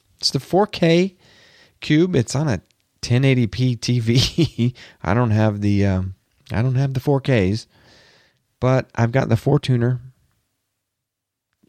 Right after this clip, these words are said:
uh, recast. And would I buy it again? Yes, I would. Would I buy it for that price?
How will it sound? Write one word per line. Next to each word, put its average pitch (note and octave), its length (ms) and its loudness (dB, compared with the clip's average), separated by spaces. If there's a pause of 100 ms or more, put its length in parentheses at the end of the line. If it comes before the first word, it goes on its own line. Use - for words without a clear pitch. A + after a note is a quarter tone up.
uh, G2 140 0
recast. G#2 720 -2
And G2 380 -8 (200)
would G2+ 120 -2
I C3 60 2
buy C#3 200 0
it C3+ 60 0
again? D3 340 -2 (180)
Yes, - 280 -2
I C3+ 100 0
would. C#3+ 320 -4
Would G#2+ 140 -2
I A2+ 80 2
buy B2+ 220 2
it D#3 80 -6
for D3 120 -4
that C#3 220 0
price? F3 380 0